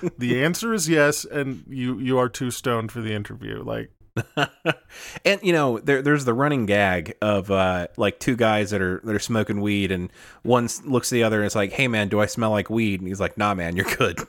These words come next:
Speaker 1: <laughs> Like, that's the kind of shit that, that I would be worried about. Because, uh, yeah, it's just like with, like, cigarettes or,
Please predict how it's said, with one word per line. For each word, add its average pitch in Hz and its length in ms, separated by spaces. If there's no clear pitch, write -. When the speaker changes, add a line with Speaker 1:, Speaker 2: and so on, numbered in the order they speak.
Speaker 1:
<laughs> - 200
Like, - 180
that's - 280
the 170 120
kind 180 240
of 160 80
shit 120 280
that, 131 240
that 131 100
I 127 60
would 127 120
be 135 120
worried 185 300
about. 85 320
Because, 131 500
uh, 107 420
yeah, 139 260
it's 92 200
just - 220
like 113 180
with, 117 200
like, 90 220
cigarettes 135 720
or, 92 360